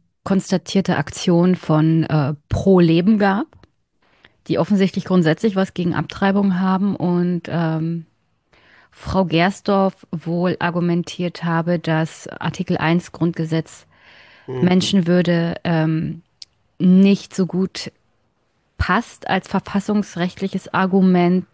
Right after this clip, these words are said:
Speaker 1: ähm,
Speaker 2: Mhm.
Speaker 1: bezüglich der Abtreibungs-, ähm, Recht, ähm, Orientierung in Deutschland, sondern dass sie eher mit Artikel zwei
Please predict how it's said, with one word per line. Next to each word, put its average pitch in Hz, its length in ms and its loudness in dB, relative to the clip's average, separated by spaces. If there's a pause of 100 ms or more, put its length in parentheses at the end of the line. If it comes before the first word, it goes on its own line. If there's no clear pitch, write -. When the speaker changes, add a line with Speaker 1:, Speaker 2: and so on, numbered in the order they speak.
Speaker 1:
ähm, 180 540 0
Speaker 2:
Mhm. 175 140 -4
Speaker 1:
bezüglich 180 640 -6
der 170 260 0
Abtreibungs-, 185 1200 -2
ähm, 170 300 -2
Recht, - 480 -6 (2000)
ähm, 214 240 2
Orientierung 202 600 0
in 196 80 2
Deutschland, 190 400 -2
sondern 185 280 -4
dass 180 120 -4
sie 196 140 -4 (580)
eher 196 300 2
mit 180 320 -2
Artikel 175 320 -4
zwei 165 320 -4